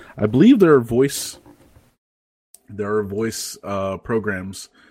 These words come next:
I can't remember what they're called now. Maybe Threema or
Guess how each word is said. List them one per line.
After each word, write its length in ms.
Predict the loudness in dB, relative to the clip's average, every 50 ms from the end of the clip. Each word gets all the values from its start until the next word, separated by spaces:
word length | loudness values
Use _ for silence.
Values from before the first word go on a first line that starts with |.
| _ _ _
I 100 | -16 -16
can't 240 | -6 -6 -6 -4 -4
remember 440 | -4 -4 -2 -2 -2 -2 -4 -4 -4
what 260 | -4 -6 -8 _ _
they're 140 | -14 -14 -12
called 400 | -14 -10 -8 -8 -8 -8 -8 -10
now. 280 | -12 -12 -12 -12 -14 -16 _ _ _ _ _ _ _ _ _ _ _ _ _ _ _ _ _
Maybe 260 | -10 -8 -4 -4 -4 -4
Threema 720 | -4 -8 -10 -6 -4 -2 -2 -2 -2 -2 -4 -6 -8 -10 _ _ _ _ _ _
or 540 | -12 -12 -10 -10 -10 -10 -10 -10 -12 -12 -14